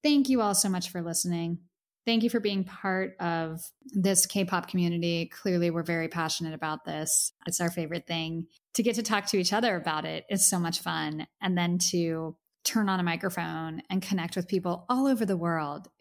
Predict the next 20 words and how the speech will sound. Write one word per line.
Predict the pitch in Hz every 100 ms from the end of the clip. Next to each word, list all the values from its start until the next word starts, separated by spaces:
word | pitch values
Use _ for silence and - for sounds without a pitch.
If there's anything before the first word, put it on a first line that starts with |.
| 190
who | 202 196 170 170 -
share | - 202 175
our | 170
love | 165 165 165
for | 165
K-pop. | - 160 - 151 156 - _ _ _ -
Really | 240 240 214
cool. | 214 170 151 -
So | - 185
thank | 220 220
you | 240
guys | 226 214
so | 185
much | 165 160 - -
for | 165 156
welcoming | 170 170 170 160 151
us | 151 - -
into | 175 - 170
your | 156
lives. | 151 151 156 - -